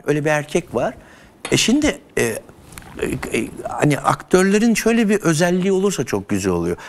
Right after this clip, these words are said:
Var o, orada bir şey. Bir alayım bakayım bunu, bir giyeyim bakayım, yakıştırayım. Hani bir laf vardır ya, yakıştırmak.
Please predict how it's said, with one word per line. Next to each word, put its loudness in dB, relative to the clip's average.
Var 4
o, 2
orada 0
bir -2
şey. 0
Bir 0
alayım 2
bakayım 0
bunu, 0
bir 0
giyeyim 2
bakayım, 0
yakıştırayım. 2
Hani 0
bir 2
laf 0
vardır 0
ya, 2
yakıştırmak. 0